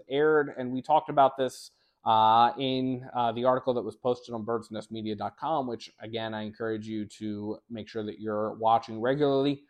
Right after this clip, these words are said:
Uh, we do post there, and we post those articles on our social media, Facebook and Twitter feeds. So, uh, please make sure that you like Bird's Nest Media on Facebook and subscribe at Bird's Nest F B on Twitter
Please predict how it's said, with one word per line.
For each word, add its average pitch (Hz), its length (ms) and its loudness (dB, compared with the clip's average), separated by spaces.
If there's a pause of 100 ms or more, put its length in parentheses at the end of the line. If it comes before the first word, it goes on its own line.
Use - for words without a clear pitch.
(260)
Uh, 101 220 -2
we 104 80 -6
do 117 140 -4
post - 380 -8
there, 117 320 -2
and 110 120 -6
we 101 100 -8
post 107 280 -6
those 107 200 -6
articles 107 440 -4
on 113 240 -2
our 110 100 -2
social 127 240 0
media, 120 220 -2
Facebook 120 380 -6
and 107 120 -10
Twitter 160 200 0
feeds. 151 340 -2 (420)
So, 107 560 0 (460)
uh, 107 160 -2
please 117 240 -4
make 113 160 -8
sure 117 140 -12
that 101 100 -8
you 104 100 -10
like 110 360 0 (260)
Bird's 120 240 -4
Nest 110 220 -10
Media 107 340 -6
on 101 140 -10
Facebook 127 460 -2
and 101 100 -10
subscribe 107 460 -2 (140)
at 117 240 2
Bird's 113 360 -6
Nest - 360 -10
F - 140 -4 (100)
B 113 300 -8
on 101 320 -8 (160)
Twitter 147 380 2